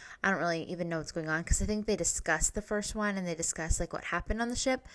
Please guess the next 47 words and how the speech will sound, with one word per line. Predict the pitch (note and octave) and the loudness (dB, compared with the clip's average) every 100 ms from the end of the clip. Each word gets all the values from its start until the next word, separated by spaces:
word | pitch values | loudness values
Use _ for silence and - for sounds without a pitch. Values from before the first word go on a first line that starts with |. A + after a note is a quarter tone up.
| - - - - | -16 -16 -14 -6
So | - F#3+ | 2 4
I | F3+ | 4
think | F3+ F3 | 2 2
I | |
was | F3+ - | 0 2
just, | - | 0
like, | F3 | 0
a | |
little | E3 D#3+ | 2 4
put | - E3+ | 8 8
off. | C#3+ - | 6 2
And | F#3+ F3+ | -4 0
again, | E3+ D#3+ | 0 0
this | E3 - | 0 0
was, | F#3 | 0
like, | F3+ - | 0 2
right | D#3 C#3+ | 4 4
after | C3+ B2 | 4 2
I | |
had | D3+ B2 | 2 0
Thomas, | - A2+ C#3 | 0 0 2
so | - | 2
I | E3 | 0
think | F#3 | 0
I | F#3 | 0
was | E3 | 0
just, | E3 - | -4 -4
like, | - | 0
overwhelmed, | E3+ D#3+ D#3 C3+ B2 D3+ F3 - | 2 4 4 2 0 -2 -4 -4
and | F3+ E3+ | -4 0
the | E3 | 0
idea | D#3 D#3 | 2 2
of | C#3+ | 2
reading | C#3 C#3+ D#3+ | 0 -2 -2
something | F#3 F3+ | -2 -2
like | F#3 F3 | -2 2
this | F3 - | 2 2
was | E3+ | -2
just, | E3 - | -2 0
like, | D#3 - | -2 -2
too | - F3 D#3 D#3 D#3 - - - | -2 0 0 0 -4 -10 -16 -18
far | - - D3+ D3+ D#3 | -8 2 6 8 8
out | C3 D#3 | 6 6
of | D#3 D3+ | 4 2
my, | D3+ C#3 C3 C#3 C#3 D3+ D3 - | -4 -4 0 0 0 -2 -8 -12
like, | - D3 D3 | -4 -4 2
depth. | - - - - | 4 8 10 10